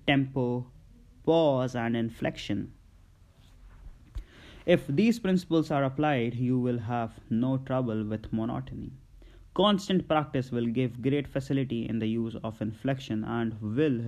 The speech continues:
render the voice itself flexible. Charles One. We charge him with having broken his coronation oath. We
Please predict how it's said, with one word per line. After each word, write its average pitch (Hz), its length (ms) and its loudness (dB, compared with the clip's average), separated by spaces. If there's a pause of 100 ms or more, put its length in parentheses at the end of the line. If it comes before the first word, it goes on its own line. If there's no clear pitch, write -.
render 120 320 0
the 110 160 -4
voice 110 480 -2 (1300)
itself 131 600 -2 (100)
flexible. - 440 -6 (1900)
Charles 165 420 4
One. - 320 -6 (340)
We 208 120 2
charge 254 540 4
him 135 460 2
with 120 160 -2 (120)
having 147 420 6
broken 143 600 2
his 131 440 0
coronation 131 800 0
oath. - 380 -4 (580)
We 180 300 2